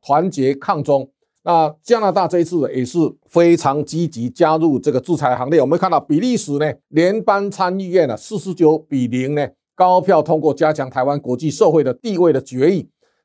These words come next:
这个在欧洲国家看到是非常不寻常的一个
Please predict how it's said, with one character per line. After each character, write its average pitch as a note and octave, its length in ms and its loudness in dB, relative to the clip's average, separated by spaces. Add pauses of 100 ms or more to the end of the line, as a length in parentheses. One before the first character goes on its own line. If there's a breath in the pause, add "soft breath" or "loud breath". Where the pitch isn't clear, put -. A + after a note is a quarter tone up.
这 C#4+ 100 -2
个 C4+ 80 2
在 B3 100 2
欧 G#3 160 4
洲 G3+ 100 2
国 E3+ 160 2
家 D#3 160 2
看 D#3+ 160 -2
到 D3+ 160 2
是 C#3+ 120 -8 (200)
非 E3 140 4
常 C#3+ 220 -2
不 - 120 -4
寻 C#3+ 240 -2
常 B2+ 220 -2
的 A#2+ 120 0
一 D3+ 120 -2
个 B2 340 2